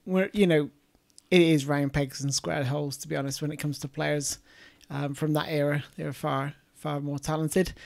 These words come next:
Um, so attacking style, possession, long pass, wide attacking area, maintain formation, and six for support range. All out defense, wide, conservative, six for defensive line, six for compactness.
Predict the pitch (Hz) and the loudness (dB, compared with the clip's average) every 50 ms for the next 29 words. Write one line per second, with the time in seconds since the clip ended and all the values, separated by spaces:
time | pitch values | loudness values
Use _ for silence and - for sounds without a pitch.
0 | - - - - - - _ _ _ - 214 226 233 - - - 202 - 254 247 | -20 -20 -20 -20 -20 -20 _ _ _ 4 6 8 8 8 6 2 4 8 10 10
1 | 247 233 - - _ _ _ _ _ - - - - _ _ _ _ _ _ _ | 10 8 4 -6 _ _ _ _ _ -18 -18 -18 -18 _ _ _ _ _ _ _
2 | - - - - 233 202 208 190 - - 196 185 180 180 160 175 180 220 208 - | -16 -2 2 4 4 6 6 4 6 8 8 8 8 6 4 4 4 4 4 4
3 | - 208 202 196 185 202 - - - - 170 165 180 202 208 165 180 175 165 165 | 2 2 0 0 0 -2 -4 -8 -6 0 4 4 4 4 4 4 2 2 2 2
4 | 160 151 - - 165 156 170 185 208 202 180 - 165 156 - 160 160 156 156 156 | 0 -2 -2 -4 -2 2 4 4 4 4 2 0 -2 -2 0 -2 0 0 0 0
5 | 170 170 170 - 196 185 165 - 156 160 156 156 151 - - 151 156 - 156 147 | 0 -2 0 0 0 0 -2 -2 -4 -4 -2 -2 -2 -2 -4 -4 -4 -4 -4 -4
6 | 143 - - 180 - - - 151 139 - 160 151 170 196 - 214 214 214 214 214 | -4 -4 -4 -6 -6 -8 -6 -6 -6 -4 -4 -2 -2 0 0 2 2 2 2 0
7 | 202 - - - - - - - - - - _ _ - 226 220 208 180 170 170 | -2 -4 -6 -8 -12 -20 -20 -20 -20 -20 -20 _ _ 8 8 10 10 8 6 2
8 | - - 185 180 185 175 - - - 170 165 175 175 175 175 165 - - - - | 4 4 6 6 4 2 -2 -4 -2 2 4 6 6 6 6 4 2 -4 -6 -4
9 | 151 143 - 170 165 160 156 - - 160 160 147 139 - _ - - - 220 214 | -4 -2 0 0 0 -2 -2 -2 0 0 0 0 -2 -6 _ -6 -2 0 0 0
10 | 214 - - - 160 - 143 160 156 151 - - 139 131 156 151 147 143 147 143 | 0 -2 -4 -4 -4 -2 0 -2 -2 -2 -2 -6 -4 -2 -2 0 0 -2 -4 -4
11 | - - - - 180 175 - - - 131 - 151 131 180 190 196 247 220 214 202 | -6 -6 -4 -4 -4 -4 -6 -8 -8 -6 -6 -2 0 2 0 2 2 0 0 0
12 | - - - | -2 -4 -6